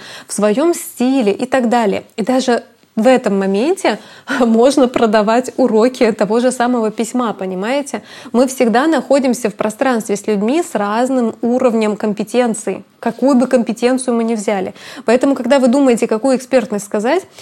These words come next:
и вам кажется, что в вашей нише, куда вы решили сунуть носик, уже слишком много сильных экспертов, и что вы на их фоне затеряетесь,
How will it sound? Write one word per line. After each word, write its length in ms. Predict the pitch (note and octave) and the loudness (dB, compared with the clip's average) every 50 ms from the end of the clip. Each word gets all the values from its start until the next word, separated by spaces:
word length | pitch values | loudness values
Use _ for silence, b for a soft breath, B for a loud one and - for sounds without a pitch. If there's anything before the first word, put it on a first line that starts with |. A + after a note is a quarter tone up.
| B B B | B B B
и 60 | - | 0
вам 160 | A3+ B3 B3 B3 | 2 2 2 2
кажется, 420 | C4+ D4 D4 A#3 A#3 A3+ - A3 | 2 2 2 0 0 -2 -2 -4
что 240 | - - - - A3+ | -4 -4 -2 -2 -2
в 120 | G3+ F#3+ | 0 0
вашей 380 | G3+ A#3+ C4+ D4 C#4+ - C4 B3 | 0 0 0 -2 0 0 2 2
нише, 380 | A#3+ B3 C4+ C#4+ C#4 - A3+ | 2 2 2 0 0 -2 -4
куда 380 | G#3 - A3 G#3 G3 A#3 C4 C4 | -4 -2 -2 -2 0 0 2 4
вы 240 | A#3 B3 A3 G#3+ - | 4 4 4 4 4
решили 420 | G#3+ A3+ G#3+ - - C4+ B3+ B3 | 2 2 0 0 0 0 2 0
сунуть 400 | A#3+ - - B3+ B3+ B3 A#3+ - | 0 0 0 2 2 0 0 0
носик, 460 | A#3 A#3+ A#3+ A3 G#3 - A3 - - - - - | 0 0 0 -2 -2 -6 -8 -10 -10 -14 -10 -6
уже 220 | A#3 A3+ A3+ B3 | -2 -2 -2 -2
слишком 460 | B3 - C4+ C4 B3+ B3+ - G#3 G#3 | -2 -2 -4 -4 -4 -6 -6 -6 -4
много 360 | G3+ G#3 A3+ A#3+ G#3 G#3 - - - - - - | -2 -2 -2 -2 -2 -2 -4 -6 -10 -10 -6 -4
сильных 420 | C4+ C#4+ D4+ E4+ D#4+ D#4+ D#4 C4 | -2 0 0 0 0 0 -2 -4
экспертов, 580 | B3 B3+ - - - A#3+ A3 G#3+ G#3+ - G3 - B B B B B B | -6 -6 -8 -6 -4 -4 -4 -4 -6 -10 -16 -16 B B B B B B
и 60 | - | -8
что 160 | A3 - C4+ | -2 0 2
вы 140 | A#3+ G#3+ B3+ | 2 4 4
на 160 | B3+ B3 B3 | 4 4 4
их 160 | C#4 C#4 C4+ - | 2 2 0 -2
фоне 340 | - C4+ C4+ B3 A3+ A3 | 0 2 2 2 2 0
затеряетесь, 1120 | G3+ F#3 A3+ B3 B3 - A#3+ A#3 A3 G#3+ G#3 A#3+ C#4+ E4 E4 D#4 - - A#3+ G3 - - | 0 0 -2 -2 -2 -2 0 0 0 0 0 -2 -2 -4 -6 -6 -6 -6 -6 -6 -6 -10